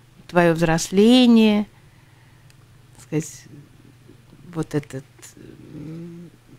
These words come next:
приобретение опыта, слушательского в том числе. И ты понимаешь, что то, что ты сейчас слышишь, это уже,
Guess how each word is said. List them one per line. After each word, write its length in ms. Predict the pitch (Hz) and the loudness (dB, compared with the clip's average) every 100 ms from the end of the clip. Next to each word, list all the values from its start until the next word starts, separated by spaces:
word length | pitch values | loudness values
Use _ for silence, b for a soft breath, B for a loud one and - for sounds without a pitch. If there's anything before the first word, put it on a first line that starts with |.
| _ | _
приобретение 1120 | 180 180 185 185 - 208 208 175 160 151 165 - _ - | -2 0 0 0 2 2 4 2 0 -2 -8 -16 _ 0
опыта, 720 | 202 254 - 226 - 196 202 b b b b b _ _ - | 2 2 0 -2 -2 -4 -6 b b b b b _ _ -20
слушательского 840 | - 160 202 - 190 180 - 165 165 | -6 -2 -2 -4 -8 -8 -4 -4 -2
в 80 | |
том 200 | - 170 | -4 -6
числе. 500 | 165 - - 156 151 151 _ | -12 -14 -16 -14 -14 -14 _
И 60 | - | -4
ты 80 | 190 | -2
понимаешь, 560 | 196 190 180 175 165 | -2 -2 -4 -4 -4
что 420 | 170 - 175 170 175 b b b - | -6 -6 -8 -8 -10 b b b -8
то, 80 | |
что 140 | 185 170 | -6 -4
ты 120 | 180 | -4
сейчас 400 | 165 - 180 175 | -6 -4 -4 -2
слышишь, 520 | - 185 185 - 165 - | -2 0 0 -4 -12 -8
это 240 | 185 - | -8 -4
уже, 500 | 175 170 170 185 180 | -4 -2 0 0 0